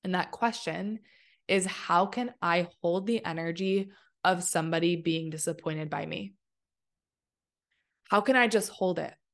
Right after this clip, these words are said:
and just be in it? I want you to write that down. If you're really resonating with this episode, write that down somewhere. How can I hold the energy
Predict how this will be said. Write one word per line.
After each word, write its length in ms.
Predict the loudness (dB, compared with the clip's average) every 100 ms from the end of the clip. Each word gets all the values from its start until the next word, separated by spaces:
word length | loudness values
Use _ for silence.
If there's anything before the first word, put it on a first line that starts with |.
| _ _ _ _ _ _ _ _ _
and 160 | 0 2
just 240 | 0 0
be 160 | 0 0
in 80 | -2
it? 140 | -8 _ _ _ _ _ _ _ _ _ _ _ _ _ _ _
I 60 | 4
want 200 | 6 6
you 60 |
to 80 | 6
write 200 | 6 4
that 180 | 2 2
down. 220 | -2 -4
If 80 | -4
you're 120 | 0
really 220 | 4 6
resonating 480 | 6 4 2 0 0
with 140 | -2
this 100 | -4
episode, 460 | -6 -6 2 2 4
write 200 | 2 2
that 140 | -2
down 320 | -2 -2 -4 -4
somewhere. 460 | -4 -4 -6 -8 _ _ _ _
How 160 | 2 2
can 180 | 2 0
I 140 | -2
hold 540 | -2 -8 -2 0 0
the 180 | -2 -2
energy 600 | -4 -2 -2 0 2 0